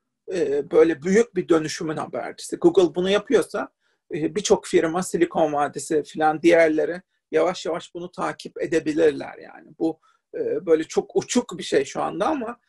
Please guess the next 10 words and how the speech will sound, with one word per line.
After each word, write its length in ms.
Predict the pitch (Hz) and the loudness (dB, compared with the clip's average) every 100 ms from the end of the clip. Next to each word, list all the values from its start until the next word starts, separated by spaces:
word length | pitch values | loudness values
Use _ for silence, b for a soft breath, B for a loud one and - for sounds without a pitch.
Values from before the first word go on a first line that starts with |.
| _ _ | _ _
yarın 300 | 170 185 226 | 0 2 2
öbür 280 | 220 160 165 | -2 -4 -4
gün 100 | 226 | -4
öyle 220 | 190 208 | 2 2
bir 40 | 214 | 2
zaman 320 | 185 170 160 | -2 -4 -4
gelecek 440 | 185 175 254 - | -2 -4 -4 -6
ki 100 | 208 | -6
art-, 300 | - 180 - - 147 160 | -4 -6 -8 -16 -16 -12
hani 180 | 147 170 | -8 -8